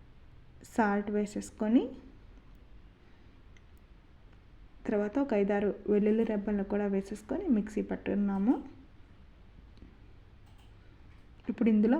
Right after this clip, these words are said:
మనం ముందుగా వేగించి పెట్టేసుకున్న మినపప్పును కూడా వేసి బరగ్గా మిక్సీ పట్టుకోవాలి.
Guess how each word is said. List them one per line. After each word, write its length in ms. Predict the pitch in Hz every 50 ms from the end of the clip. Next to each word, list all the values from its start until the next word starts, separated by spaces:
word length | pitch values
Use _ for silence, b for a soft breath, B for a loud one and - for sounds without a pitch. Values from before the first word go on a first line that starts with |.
| 311 262
మనం 160 | 226 208 208 202 202
ముందుగా 320 | 208 202 208 226 233 240 - - - - 202
వేగించి 340 | 202 196 208 202 196 - -
పెట్టేసుకున్న 560 | 202 196 - 208 202 202 - - 208 202 214 254 - - - - - - 208 214
మినపప్పును 580 | 214 220 214 214 - 214 - - 214 208 202 - 214
కూడా 160 | 208 214 208 202 202
వేసి 300 | 202 202 - - 349 - - B B B B B B B B B - - - - - - - - - - - - - - - - - - - - - - 214 220
బరగ్గా 340 | 220 214 202 202 233 233 233 208
మిక్సీ 260 | 190 - - - - - -
పట్టుకోవాలి. 680 | - - - - 202 196 190 190 190 196 220 277